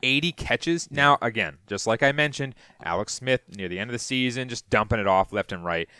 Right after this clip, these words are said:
So he would go out there and get four or five catches a game. But when you're, you're not gonna see him get eighty catches this year, I don't believe. I, I, I don't think he's gonna probably get even fifty. But I think when you go out there,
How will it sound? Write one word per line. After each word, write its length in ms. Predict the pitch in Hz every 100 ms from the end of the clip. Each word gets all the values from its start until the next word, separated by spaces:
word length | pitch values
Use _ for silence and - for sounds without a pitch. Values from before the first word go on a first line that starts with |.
| _
So 100 | 107
he 120 | 113
would 100 | 110
go 80 | 110
out 180 | 101 -
there 140 | 95
and 140 | 92
get 160 | 90 90
four 260 | - 98 98
or 20 |
five 240 | 101 87
catches 260 | - 87 78
a 80 | 78
game. 300 | 107 95 71 _ - -
But 160 | 123 113
when 120 | 123
you're, 200 | 127 139
you're 160 | 151 165
not 100 | 151
gonna 140 | 117
see 160 | - 120
him 80 |
get 100 | 107 -
eighty 180 | 107 104
catches 300 | 110 95 92
this 180 | 101 -
year, 140 | 87
I 80 | 82
don't 120 | 76
believe. 280 | 76 73 71 -
I, 60 |
I, 220 | 82 87 -
I 100 | 90
don't 160 | 104 92
think 100 | 90
he's 60 | 87
gonna 140 | 82
probably 300 | 98 92 87
get 140 | 87
even 140 | 85 78
fifty. 400 | 120 107 78 73 - - -
But 140 | 143
I 140 | 110
think 260 | 107 156 143
when 80 | 131
you 80 | 110
go 120 | 113
out 220 | 113 120
there, 220 | 101 92